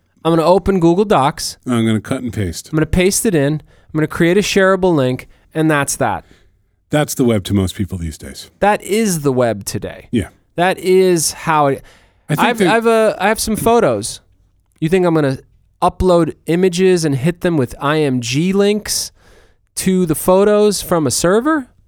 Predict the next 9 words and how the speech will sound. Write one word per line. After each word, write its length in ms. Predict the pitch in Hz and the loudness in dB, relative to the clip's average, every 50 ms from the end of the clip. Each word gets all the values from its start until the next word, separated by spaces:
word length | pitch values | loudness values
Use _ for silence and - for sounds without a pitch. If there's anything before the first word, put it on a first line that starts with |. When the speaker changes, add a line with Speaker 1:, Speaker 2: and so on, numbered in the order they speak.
| _ _ _ _ - | _ _ _ _ -4
Speaker 1:
No, 400 | 311 320 277 170 117 104 107 - - | -2 0 0 0 0 -4 -6 -8 -6
I'm 180 | 135 156 180 190 | -4 -2 0 0
gonna 160 | 202 202 190 | 2 0 0
just 240 | 175 190 180 165 139 | 0 -2 -4 -4 -4
drop 400 | 131 135 143 151 160 165 - - | -2 2 2 4 4 2 0 0
them 200 | - 190 190 190 | -2 -2 0 0
in, 560 | 139 147 156 151 147 147 147 156 156 151 143 - _ _ _ _ _ _ _ _ _ _ _ _ _ _ _ _ _ _ _ _ - | 0 0 2 2 2 2 2 2 0 -2 -4 -6 _ _ _ _ _ _ _ _ _ _ _ _ _ _ _ _ _ _ _ _ -2
pick 260 | 170 175 170 - - | 0 0 0 0 0
your 400 | 160 151 139 131 123 110 - | 2 2 2 2 0 -2 -4